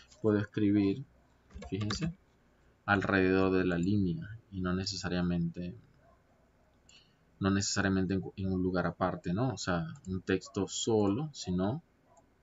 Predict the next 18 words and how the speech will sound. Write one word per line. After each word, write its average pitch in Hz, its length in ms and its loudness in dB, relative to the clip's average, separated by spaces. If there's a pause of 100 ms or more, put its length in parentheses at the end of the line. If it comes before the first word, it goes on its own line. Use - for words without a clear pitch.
(100)
puedo 101 360 0
hacerlo 104 720 -2
contorneando 95 880 -2
una 95 220 -4
línea, 87 300 -2
cualquiera 139 400 0
sea 120 160 2
la 110 80 6
línea. 80 400 -2
Por 92 100 -4
ejemplo, - 320 -8 (680)
si 104 200 -2
fuese 104 560 2
esta 107 260 0
línea 110 320 2
que 123 60 -8
está 127 180 0
acá, 143 380 0